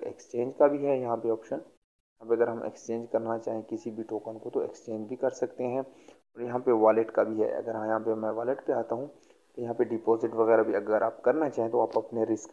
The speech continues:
पे कर सकते हैं, लेकिन मैं आपको recommend नहीं करता, ठीक है। लेकिन आपने deposit करना भी नहीं है, बल्कि recommend क्या, मैं आपको मना कर रहा हूँ कि आपने यहाँ पे बिल्कुल भी नहीं करना, ठीक है। और यहाँ पे करना है refer and friend पे click और अपने यहाँ पे friend and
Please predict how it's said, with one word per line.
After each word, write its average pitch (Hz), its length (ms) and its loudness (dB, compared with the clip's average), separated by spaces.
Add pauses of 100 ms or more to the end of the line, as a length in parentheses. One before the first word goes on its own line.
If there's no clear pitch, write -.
पे 107 80 -4
कर - 180 -2
सकते - 320 -4
हैं, 117 60 -4
लेकिन 117 200 -4
मैं 110 120 -6
आपको 113 240 -4
recommend 110 560 -2
नहीं 104 360 -10
करता, - 380 -4
ठीक 165 220 -4
है। 180 80 4 (340)
लेकिन 113 220 0
आपने 123 280 -2
deposit 113 440 -4
करना 110 320 -2
भी 110 160 -2
नहीं 110 180 -12
है, - 140 -16
बल्कि 113 240 -10
recommend 123 440 -4
क्या, 147 120 4
मैं 131 140 0
आपको 120 220 -2
मना 123 220 -2
कर 117 180 -2
रहा 117 120 -2
हूँ 139 100 -6
कि 139 60 -8
आपने 127 300 -6 (840)
यहाँ 110 200 6 (120)
पे 151 100 6 (560)
बिल्कुल 120 340 2
भी 123 120 0
नहीं 107 140 0
करना, 104 300 -4
ठीक 170 180 0
है। 220 60 0 (500)
और 120 60 -8
यहाँ 123 140 0
पे 143 180 -2
करना 139 200 0
है 135 120 6
refer 107 320 4
and 113 220 2
friend 113 260 0
पे 156 80 -2
click 147 280 -4
और 117 120 2
अपने 120 300 -2
यहाँ 104 180 -4 (100)
पे 151 100 0 (500)
friend 120 280 -2
and 113 100 -6